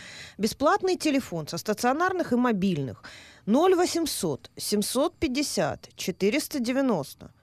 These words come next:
Ноль восемьсот семьсот пятьдесят четыреста девяносто. А больше контактов на странице адреса помощи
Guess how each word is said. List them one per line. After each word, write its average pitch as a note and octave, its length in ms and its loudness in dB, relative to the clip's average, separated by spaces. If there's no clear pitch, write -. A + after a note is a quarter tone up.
Ноль E3+ 320 2
восемьсот D#4 760 0
семьсот F3+ 580 -4
пятьдесят E3+ 580 0
четыреста B3 560 -2
девяносто. A3 580 -2
А F3 140 0
больше D4+ 400 0
контактов A3 580 -2
на D#3+ 100 -6
странице A#3 460 -4
адреса G3 420 0
помощи F#3 640 -2